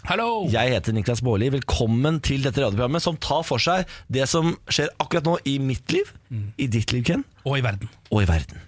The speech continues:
Speaker 2: Eh, og hvis verden har lyst til å melde oss, så er linjene selvfølgelig åpne. Send oss tekstmeldinger, Radio en til tjuefire sekstifire. Gunnar er på.
Speaker 1: Mm.
Speaker 2: Eh, veldig hyggelig, Gunnar. Eh, vi pleier å si at de som hører på oss nå så tidlig, de er grunnfjellet.
Speaker 1: Ja.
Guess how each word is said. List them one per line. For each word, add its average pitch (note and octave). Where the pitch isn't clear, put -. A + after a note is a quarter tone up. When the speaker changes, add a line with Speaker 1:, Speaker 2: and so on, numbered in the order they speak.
Speaker 2:
Eh, C3
og D#3
hvis F3
verden C#3+
har F3
lyst D#3+
til E3
å E3+
melde D#3+
oss, -
så -
er C#3+
linjene F#3
selvfølgelig F3+
åpne. F3
Send E3+
oss D#3+
tekstmeldinger, E3
Radio C3+
en C#3
til C3+
tjuefire B2
sekstifire. D3+
Gunnar G#3
er G3
på. A#3+
Speaker 1:
Mm. C3+
Speaker 2:
Eh, D#3+
veldig D3+
hyggelig, B2+
Gunnar. B3+
Eh, D#3
vi F3
pleier D#3+
å D#3+
si D#3
at D3
de C3+
som D#3
hører A#2
på C#3
oss -
nå E3
så D3+
tidlig, E3
de C3+
er A2+
grunnfjellet. C3+
Speaker 1:
Ja. C3+